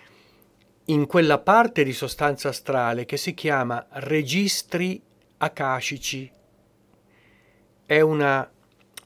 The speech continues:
è un serbatoio speciale nella dimensione astrale che raccoglie tutti i feedback delle azioni compiute. Il ritorno,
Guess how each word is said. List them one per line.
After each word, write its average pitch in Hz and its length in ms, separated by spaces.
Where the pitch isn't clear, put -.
è 151 120
un 156 160
serbatoio 160 960
speciale 113 1080
nella 139 600
dimensione 131 760
astrale 104 760
che 165 160
raccoglie 127 960
tutti 247 380
i 160 80
feedback 120 920
delle 139 440
azioni 185 640
compiute. 131 920
Il 151 240
ritorno, 139 960